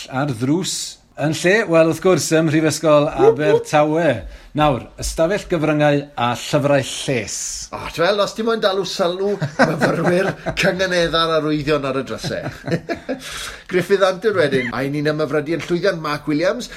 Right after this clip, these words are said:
Speaker 2: a gadawodd at i addewid o gerdded i gynadledd y wasg yn Birks ar ôl ennill pencampwriaeth y byd. Sylwodd Griffith Antur yn ystod y tournament snooker diweddar, "Sŵn acen yn y snooker," Griffith Antur pia honna. Yym,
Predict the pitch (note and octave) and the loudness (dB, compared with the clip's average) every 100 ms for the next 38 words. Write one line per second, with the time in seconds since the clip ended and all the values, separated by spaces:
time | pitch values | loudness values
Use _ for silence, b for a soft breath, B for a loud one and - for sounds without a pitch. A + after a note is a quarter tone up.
0 | B B2 C#3+ D#3+ D#3 F#3+ A3+ F#3 G3+ - | B -6 -4 -2 -2 -2 -2 -2 -4 -4
1 | G3 E3+ D3 B2+ C3+ F#3+ F#3 D#3 D3 E3 | 0 0 2 0 -2 -4 0 -2 0 -2
2 | D#3+ E3 F3+ F3+ F#3 F3 F#3 G3 G#3+ F#3+ | -2 -2 -2 -4 -6 -4 -4 -2 -4 -4
3 | E3+ E3+ - E3+ D3+ B2+ F3+ C#3 - - | -4 -4 -6 -6 -6 -4 -4 -4 -6 -2
4 | - - B B B A#2 B2+ C3 C#3 C#3 | -2 -2 B B B -2 0 0 2 2
5 | D3 C#3+ C#3+ D3+ D3 - D#3 D3+ D3+ D3 | 0 -2 -2 -4 -6 -6 -6 -4 -2 0
6 | D3 C#3+ B2+ D#3 F#3+ G#3+ B B F3 F3+ | 0 -2 -6 -4 -4 -4 B B 0 0
7 | F#3+ F#3 E3+ F3 D#3+ D3+ G#3 G3 E3+ F3 | -2 -6 -4 -2 -2 -4 -4 -4 -4 -4
8 | - A3+ E3 D3+ A2 B2+ B2+ A#2 C#3 C3 | -4 -4 -4 -4 -4 -4 -6 -6 -10 -4
9 | C3 B2+ A#2 A#2 C3+ C#3 B B B - | -4 0 0 2 0 0 B B B -4
10 | A#3+ C#4 A3 G#3 A#3+ A3+ G#3 G3+ - F3 | -2 -2 -4 -2 -2 -2 -2 -4 -4 -6
11 | E3 D#3+ A#2 A#2 - A#2+ G#2 G#2+ A#2+ - | 0 -2 -2 -10 -8 -4 -4 -4 -6 -4
12 | B2 A#2 C3 D3+ F3+ F3 B B B A2+ | -4 -4 -2 0 0 -2 B B B 0
13 | B2 C3 C3 C3+ | 2 2 -2 -6